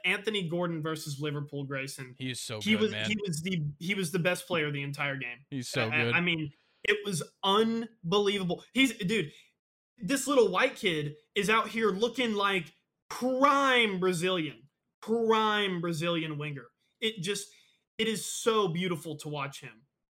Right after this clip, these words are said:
Speaker 2: Yeah,
Speaker 1: And
Speaker 2: dude.
Speaker 1: just the work rate defensively is even impressive. Like, he goes for fifty fifty hard. And, like, Anthony Gordon might be one of my fa-, fucking favorite players, easily.
Speaker 2: Yeah, I'm, I'm super excited to watch him for the rest of this season. Not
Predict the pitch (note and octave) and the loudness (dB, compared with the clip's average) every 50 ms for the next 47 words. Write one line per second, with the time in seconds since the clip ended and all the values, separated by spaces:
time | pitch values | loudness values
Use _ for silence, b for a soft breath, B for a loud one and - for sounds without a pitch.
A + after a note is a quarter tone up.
0 | _ _ _ - C#3 C3 - G3+ F#3+ F#3 E3+ D3+ G3 F#3+ - - E3 E3+ F#3 E3 | _ _ _ -6 -4 -2 0 0 0 0 0 -2 -2 -6 -6 -4 -2 -2 -2 -2
1 | D3+ D3 D#3 F#3+ A#3+ C4 B3 - A3+ A3 G3+ F#3+ E3+ E3+ D3 - - G3+ A3+ A3 | -2 -2 2 2 2 2 2 2 2 2 2 2 0 -4 -6 -4 -4 -2 -2 -2
2 | A3 B3 F#3 E3 E3+ E3 D3+ D3 D#3 D3+ C#3+ E3 D#3 D#3 D3 C#3+ C#3 C3+ D3+ D#3 | -4 -8 -6 -4 -4 -2 -2 -2 -4 -6 -6 -6 -6 -6 -6 -8 -8 -8 -6 -6
3 | D3 C#3+ - - C3+ C3+ C3+ C#3+ D#3+ D3+ - G3+ D#3+ C#3+ F3 G3+ C4+ C4+ A3+ - | -6 -6 -8 -10 -10 -8 -8 -8 -8 -6 -6 -4 -2 0 2 2 2 2 0 -6
4 | - G3 - - A3+ A3 A3+ G3+ F3+ - - A3 A3+ A3+ - F3+ D3 C#3+ - - | -8 -10 -8 -8 -8 -6 -6 -8 -6 -2 -2 -2 -2 -2 -6 -10 -10 -12 -12 -8
5 | - F3+ G#3+ B3+ D4 D#4 C4+ G#3+ D3 B2+ - _ _ _ _ _ _ _ - F#3+ | -4 0 2 2 2 2 2 0 -2 -4 -10 _ _ _ _ _ _ _ -6 -4
6 | F3+ F3 E3 - - F3+ F3 E3+ D#3+ D#3+ D3 - _ _ _ _ _ - - - | -4 -4 -6 -8 -4 -2 0 0 0 -2 -4 -8 _ _ _ _ _ 6 6 6
7 | G#3+ A#3+ A#3 A3 G3 F3 D#3 F3 F3+ E3+ E3 D3+ D3 D3 D3+ D3 D#3 D#3 D3 C#3+ | 6 2 2 0 -2 -2 0 0 0 0 0 -2 -4 -4 -4 -6 -6 -6 -4 -4
8 | D#3 D#3 D3 D3+ C#3 C3 - D3 - D#3+ D3+ C#3+ C3+ C#3 C#3 C#3+ C#3 B2+ B2 C#3 | -4 -4 -4 -6 -8 -8 -8 -8 -6 -6 -6 -6 -6 -4 -4 -4 -4 -4 -6 -8
9 | C3+ C3+ C3 B2 A#2 - - - _ _ _ _ - E3 D#3 D3 C3+ A#2 A#2+ A#2 | -8 -6 -6 -8 -8 -12 -16 -18 _ _ _ _ -4 -2 -2 -2 -4 -6 -12 -20
10 | - _ _ _ _ _ _ - B2 C#3+ D3+ G#2 F2 - _ _ _ - C3 D#3 | -20 _ _ _ _ _ _ 2 4 4 4 2 0 -6 _ _ _ 2 4 6
11 | A3 A#3+ - G#2+ C#3 F#3 A3 F#3+ - - - E3 F3+ - D#3+ C#3+ B2 - D#3 D3 | 6 6 4 4 2 4 4 2 0 -2 -2 -2 -2 -2 -2 -4 -2 2 2 2
12 | D3 C#3+ C3+ B2+ B2 B2 C3 C3 - - D3+ C#3+ - D3+ C3+ C3 C3+ C3 - - | 4 2 0 -2 -2 -2 -2 -4 -4 -8 -8 -8 -8 -6 -4 -4 -4 -4 -6 -8
13 | C#3 C3 - - D#3 D3+ D#3 E3+ F#3 F3+ - b b b b b b b b b | -10 -10 -8 -6 -6 -6 -6 -6 -8 -10 -10 b b b b b b b b b
14 | b b _ _ - B2 B2+ C3+ D3+ F3 - | b b _ _ -8 -4 0 2 2 2 0